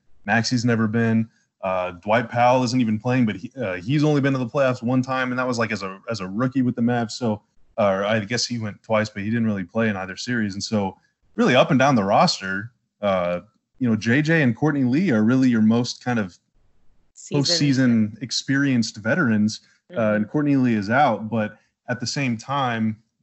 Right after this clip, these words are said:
Speaker 1: um, I think these guys are, like, more excited for that opportunity to compete than they are, like, nervous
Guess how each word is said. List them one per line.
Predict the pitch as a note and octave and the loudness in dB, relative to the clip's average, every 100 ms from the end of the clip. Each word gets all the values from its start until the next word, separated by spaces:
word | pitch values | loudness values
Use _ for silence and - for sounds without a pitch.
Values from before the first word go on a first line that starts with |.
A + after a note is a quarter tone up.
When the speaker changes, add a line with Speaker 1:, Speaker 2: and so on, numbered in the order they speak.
| - | -6
Speaker 1:
um, | G#2 F#2+ F2 F2 F2+ - _ - - | -2 -2 -2 -8 -16 -20 _ -20 -8
I | B2 | -6
think | - C3 | -4 -2
these | D3 A2+ | -2 2
guys | C3+ B2 | 0 2
are, | |
like, | A#2 A2+ | -2 -2
more | A#2+ A#2+ A#2 | -2 -2 -2
excited | A2 A2 - A2 A#2 A#2 A#2 G#2 | -4 -4 -2 0 2 2 0 -4
for | - A2 | -2 2
that | G#2 G#2 | 2 2
opportunity | G2+ A2+ A2 A2 A2 B2 C3 | 0 -2 -4 0 2 2 0
to | B2 A2+ | 0 -6
compete | G#2+ G2 A#2+ D3+ - - _ _ _ | -4 -6 -2 -2 -4 -16 _ _ _
than | A2+ A2+ | 2 4
they | A2+ | 4
are, | A2 | 4
like, | G#2 G2 | 2 -2
nervous | G#2+ G#2 A2 G#2+ G2+ - - | -2 0 0 0 -2 -6 -10